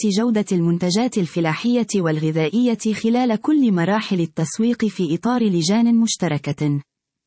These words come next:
كما أبرز العرض أن التدابير والإجراءات المتخذة من طرف الوزارة في إطار البرنامج الاستعجالي للتخفيف من آثار نقص التساقطات المطرية،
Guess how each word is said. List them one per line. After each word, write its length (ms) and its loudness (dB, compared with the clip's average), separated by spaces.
كما 200 2
أبرز 440 0
العرض 400 2
أن 220 2
التدابير 680 2
والإجراءات 760 0
المتخذة 840 0
من 180 2
طرف 340 0
الوزارة 540 0
في 260 -2
إطار 280 0
البرنامج 680 2
الاستعجالي 920 0
للتخفيف 580 -4
من 200 2
آثار 440 0
نقص 280 -2
التساقطات 800 -2
المطرية، 600 0